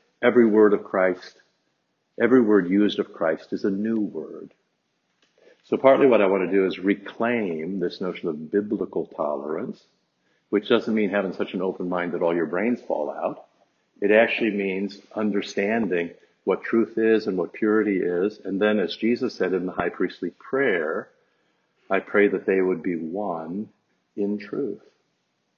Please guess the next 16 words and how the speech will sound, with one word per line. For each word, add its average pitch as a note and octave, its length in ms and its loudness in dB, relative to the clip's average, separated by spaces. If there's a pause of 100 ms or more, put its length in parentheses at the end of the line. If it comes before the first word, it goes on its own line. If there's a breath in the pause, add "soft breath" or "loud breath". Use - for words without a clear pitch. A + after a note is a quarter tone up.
(800 soft breath)
Now, G#2+ 100 6
you G2+ 120 4
still A#2 200 4
have G#2 140 4
to F#2+ 80 -2
believe F#2+ 260 2
in F2+ 60 -2
a E2+ 200 -2
very F2+ 240 0
antiquated E2+ 540 -4
notion F2 280 -6
of E2 60 -10
something D#2+ 360 -8
called - 340 -12
truth, - 480 -8 (600)
but F2+ 260 -4